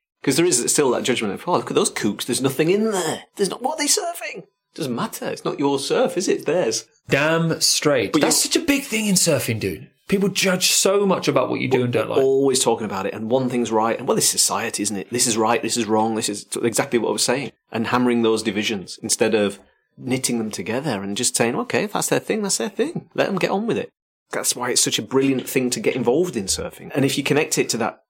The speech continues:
Speaker 1: you know, Taoist or Zen or mindfulness, whatever bracket you wanna put that kind of,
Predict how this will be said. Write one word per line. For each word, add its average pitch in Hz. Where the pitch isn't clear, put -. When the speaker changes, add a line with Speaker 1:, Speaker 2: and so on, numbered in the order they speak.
Speaker 1:
you 117
know, 92
Taoist 98
or 85
Zen 101
or 92
mindfulness, 104
whatever 127
bracket 113
you 110
wanna 107
put -
that 107
kind 107
of, 101